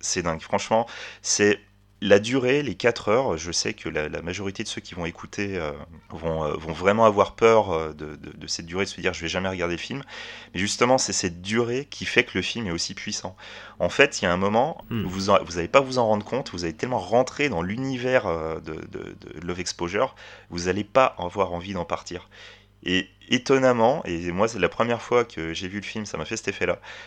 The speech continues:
Speaker 1: quand j'ai fini les quatre heures, j'avais juste envie de le revoir. C'est quand même pas donné à tout le monde, quoi.
Speaker 2: À l'heure en fait où tout le monde binge des séries, euh, enfin, di-, dites-vous que c'est quatre épisodes, mais qu'en même temps ça reste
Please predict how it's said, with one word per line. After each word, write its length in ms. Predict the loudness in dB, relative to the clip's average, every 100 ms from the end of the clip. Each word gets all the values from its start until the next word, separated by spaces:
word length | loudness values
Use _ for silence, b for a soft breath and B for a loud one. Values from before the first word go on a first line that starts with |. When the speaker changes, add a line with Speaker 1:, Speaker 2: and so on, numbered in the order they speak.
| B
Speaker 1:
quand 80 | -6
j'ai 160 | -2
fini 260 | -2 -2 -2
les 120 | -2
quatre 260 | 0 -2 -2
heures, 140 | -8 -8
j'avais 300 | -4 -2 -2
juste 320 | -2 -4 -2
envie 160 | -4
de 60 | -4
le 80 | -6
revoir. 340 | -6 -12 -16 _
C'est 240 | -8 -8
quand 80 | -4
même 140 | -4 2
pas 180 | 2
donné 220 | 4 0 0
à 80 |
tout 160 | -2 -6
le 40 |
monde, 140 | -10 -10
quoi. 140 | -14 -6
Speaker 2:
À 80 | -2
l'heure 320 | 0 -2 -4
en 80 | -6
fait 240 | -6 -6
où 40 | -6
tout 140 | -4
le 60 | -2
monde 200 | -2 -2
binge 320 | -2 -2 -2
des 100 | -4
séries, 640 | -4 -4 -2 -2 -2 -2 -2
euh, 560 | -2 -2 -4 -6 -6
enfin, 160 | -6 -8
di-, 180 | -8 -8
dites-vous 340 | -8 -8 -8
que 60 | -6
c'est 120 | -6
quatre 260 | -6 -6
épisodes, 400 | -8 -6 -4 -2
mais 160 | 0 -2
qu'en 120 | 0
même 180 | 0 0
temps 140 | 0
ça 180 | 0 -2
reste 580 | -2 -2 -2 -4 -10